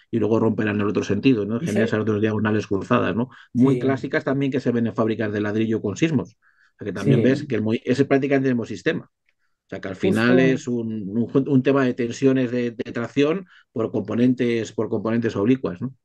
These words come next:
Speaker 2: Sí, ah, me llamaron para hacer un proyecto para una, para una minera, en donde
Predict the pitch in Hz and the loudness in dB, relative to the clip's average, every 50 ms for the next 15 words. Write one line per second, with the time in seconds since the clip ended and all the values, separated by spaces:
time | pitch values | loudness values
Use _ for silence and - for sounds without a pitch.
0 | _ _ _ - - - - 156 147 135 127 117 110 110 110 113 117 117 120 139 | _ _ _ -20 -14 -6 0 2 2 2 2 2 -2 -2 -4 -6 -8 -8 -8 -4
1 | 139 139 135 143 147 165 175 185 185 165 156 139 131 - 147 143 151 147 143 135 | -2 2 4 4 4 4 4 2 2 2 0 0 0 0 2 2 2 2 2 0
2 | 123 135 135 139 147 139 139 120 117 - 131 135 135 123 120 113 113 - - - | 0 0 -2 -2 -2 -2 -4 -4 -4 -4 -2 -2 -4 -4 -4 -8 -8 -10 -12 -14
3 | - - 127 123 123 139 135 135 127 127 135 131 139 - - - - _ _ _ | -12 -10 -6 -2 0 2 2 2 0 -2 -4 -2 -2 -4 -4 -6 -14 _ _ _
4 | _ _ _ _ _ _ _ _ _ _ _ _ _ _ _ _ _ - - 135 | _ _ _ _ _ _ _ _ _ _ _ _ _ _ _ _ _ -10 -4 -2
5 | 135 131 123 123 127 127 127 123 123 120 120 120 117 120 120 117 113 113 113 113 | -2 -2 -2 -2 -6 -6 -6 -4 -2 0 2 2 2 2 2 2 0 -2 -2 -4
6 | 113 123 123 127 123 - - - - - - - - 139 - - | -4 -4 -6 -6 -6 -6 -8 -10 -10 -12 -14 -14 -16 -18 -18 -18